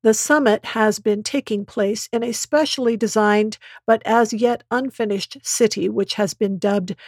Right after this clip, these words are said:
Nimrodia by its detractors. They raise questions about whether or not unity enforced by law is really peaceful.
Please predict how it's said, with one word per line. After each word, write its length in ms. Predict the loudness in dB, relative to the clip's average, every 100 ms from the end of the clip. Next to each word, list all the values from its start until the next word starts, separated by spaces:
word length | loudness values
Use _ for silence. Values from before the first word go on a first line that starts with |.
| -10
Nimrodia 800 | 0 0 2 2 2 2 -2 -4
by 160 | -4 -4
its 180 | -4 -6
detractors. 840 | -10 -2 2 2 0 -10 -12 -16 -20 -20 -14 -2
They 200 | 0 0
raise 340 | -2 -4 -6
questions 640 | -4 -2 -2 -4 -10 -8
about 260 | -6 -8 -4
whether 240 | -4 -4
or 160 | -6 -6
not 300 | -6 -8 -10
unity 580 | -10 -8 -8 -10 -12 -12
enforced 560 | -12 -12 -10 -10 -10
by 160 | -6 -4
law 300 | -4 -4 -4
is 280 | -4 -4 -4
really 340 | -4 -4 -4
peaceful. 600 | -6 -6 -6 -6 -10 -12